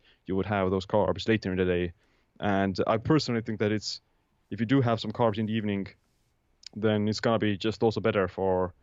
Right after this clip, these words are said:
like, relaxation and sleep, because like you said, you may feel, like, slightly drowsy or, you know, tired in a good, in a good way, because your, your, your body gonna release itself from the stress.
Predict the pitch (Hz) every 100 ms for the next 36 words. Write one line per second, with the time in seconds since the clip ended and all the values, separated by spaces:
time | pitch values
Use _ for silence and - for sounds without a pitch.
0 | _ _ _ _ - 98 113 120 104 -
1 | 135 - 107 98 - 135 - - 104 107
2 | 95 98 - 113 101 104 107 98 117 101
3 | 98 95 104 98 101 120 127 107 104 95
4 | 95 92 87 - _ _ - _ - 101
5 | 92 127 127 110 98 - - 104 110 104
6 | 92 113 104 107 101 98 95 - 98 98
7 | 95 - 110 98 104 110 107 110 104 101
8 | 98 95 110 120 120 104 95 - 107 104
9 | - 98 95 101 123 110 - -